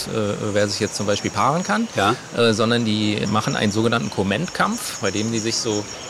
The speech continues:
Speaker 1: gegeneinander aufrichten und quasi, äh, miteinander ringen,
Speaker 2: Okay.
Speaker 1: ohne sich zu verletzen. Ähm,
Speaker 2: Also die, die, die, die Arme um den Körper oder die Krallen
Speaker 1: Genau,
Speaker 2: um den
Speaker 1: genau.
Speaker 2: Kopf?
Speaker 1: Sie stellen sich auf die Hinterbeine, äh, umarmen sich quasi mit den Vorderbeinen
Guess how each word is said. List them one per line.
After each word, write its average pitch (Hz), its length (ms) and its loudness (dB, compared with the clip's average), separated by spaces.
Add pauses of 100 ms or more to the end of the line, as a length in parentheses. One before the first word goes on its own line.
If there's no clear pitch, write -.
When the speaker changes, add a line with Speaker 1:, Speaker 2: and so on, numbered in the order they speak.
Speaker 1:
gegeneinander 110 420 -2
aufrichten 202 840 -4 (160)
und 113 200 -6
quasi, 113 560 0
äh, 110 60 -2
miteinander 107 600 0
ringen, 214 420 4 (440)
Speaker 2:
Okay. - 220 4
Speaker 1:
ohne 160 160 6
sich 147 140 0
zu 160 140 -2
verletzen. 127 440 2 (720)
Ähm, 131 640 4
Speaker 2:
Also 123 160 -2
die, 123 100 0
die, 190 220 -6
die, 247 160 -2
die 135 160 2
Arme 175 240 6
um 165 160 4
den 165 100 6
Körper 165 280 6
oder 127 120 2
die 120 80 4
Krallen 160 240 6
Speaker 1:
Genau, 107 140 4
Speaker 2:
um 107 80 4
den - 100 4
Speaker 1:
genau. 113 220 4
Speaker 2:
Kopf? 110 100 0
Speaker 1:
Sie 110 100 0
stellen 139 240 0
sich 160 140 -2
auf 131 80 -2
die 107 80 -4
Hinterbeine, 190 680 -2 (200)
äh, 147 220 -4
umarmen 120 480 0
sich 160 160 -4
quasi 151 260 -2
mit 147 140 -8
den 135 80 -2
Vorderbeinen 156 800 0